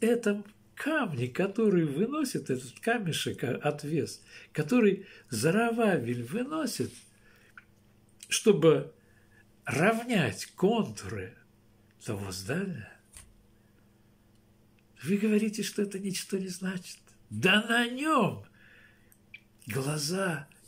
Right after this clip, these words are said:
Господа нашего, на нем благодать на благодать». Когда-то в этот храм зайдет и Иисус. Удивительно. Смотрите,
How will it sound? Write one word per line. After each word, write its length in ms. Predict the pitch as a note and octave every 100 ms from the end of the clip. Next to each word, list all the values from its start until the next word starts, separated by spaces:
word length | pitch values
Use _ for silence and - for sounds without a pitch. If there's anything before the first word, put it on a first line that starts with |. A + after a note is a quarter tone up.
| -
Господа 680 | G#2 F3 A3+ - D#3 C#3+
нашего, 640 | A#2+ A2 - - A2+ G#2+ - _
на 240 | - G#3+ C4+
нем 460 | D#4 E4+ B3 D3
благодать 720 | B2 A#3 A#3 B3+ G#3+ A#3+ A3 G#3+
на 120 | G#3+
благодать». 880 | - F#3 F3 - - - - - - _ _ _ _ _ _ - -
Когда-то 540 | - D#3 F#3+ C#4 C#4 A3
в 100 | G3
этот 280 | G3+ G3+
храм 440 | G3+ F3+ F3 G3+ B3 - - - -
зайдет 640 | B2 A2 A#2+ G#2+ C3+ F3+ F3+
и 40 |
Иисус. 720 | D#3 G#2 F#2 - A#2+ C#3 - - _ - _ _ _ _ _ - _ _ _ _ _ _ _ _ _ _ _ _ - - - - - - - - -
Удивительно. 920 | B2 B2 B2+ C3 A#2 A2 A2 G#2+ G2+ G2 - - - - - - _ _ _ _ _ _ _ _ _ _ _ _ _ _ _ _ _ _ _ _ _ _ _ _ _
Смотрите, 540 | - A2 G#2 G2+ G#2